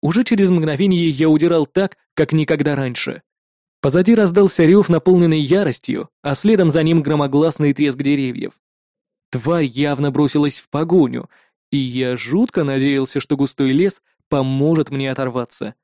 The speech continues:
так как маневрировать в нём мне было гораздо легче, чем такой абразине. И я оказался прав. Через пару мгновений треск утих. Мне казалось, что спасение уже близко, хотя и предположить не мог, в каком виде оно предстанет.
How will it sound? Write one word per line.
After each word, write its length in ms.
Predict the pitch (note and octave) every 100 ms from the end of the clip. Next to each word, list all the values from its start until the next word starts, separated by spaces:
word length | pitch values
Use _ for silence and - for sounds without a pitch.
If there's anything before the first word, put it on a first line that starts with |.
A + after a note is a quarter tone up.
| _ _ _ -
так 180 | D3 -
как 200 | - D#3
маневрировать 580 | C#3+ C#3 D3 D3+ C3
в 60 | C#3
нём 200 | C#3+ E3+
мне 160 | C3 C3
было 220 | C#3 C#3
гораздо 400 | C#3 D#3+ D#3 C#3+
легче, 380 | B2+ C#3 - C#3+
чем 220 | D3 C3
такой 280 | C3+ C#3+ C#3
абразине. 560 | C#3+ D#3+ D3 B2 A2 _ _ _ _ _ _ _ _ _ _
И 60 | B3+
я 180 | B3+
оказался 480 | A3+ G#3 F#3 F#3 F#3
прав. 320 | - C3 - _ _ _ _ _ _ _
Через 300 | - C#3+ -
пару 320 | - C#3 C#3
мгновений 560 | C#3 C#3+ C3+ G3 D#3+ C3
треск 340 | D3+ F#3 -
утих. 460 | A3 C#3+ - - _ _ _ _ _ _ -
Мне 220 | C#4+ C#4+
казалось, 400 | A3 G#3 G3+ -
что 160 | -
спасение 520 | F3 E3+ - D#3+ C#3+ C#3+
уже 200 | C#3+ D#3
близко, 480 | G#3 G#3 - - - _ _ _
хотя 340 | - C3+ C#3 C3
и 140 | C3
предположить 580 | D3 - D#3+ D#3 C#3+ -
не 80 | D3
мог, 220 | D#3 -
в 60 |
каком 360 | - C#3 E3 D#3
виде 260 | C3+ C#3 C3
оно 200 | C3+ C3
предстанет. 560 | D3 - C3+ A#2+ -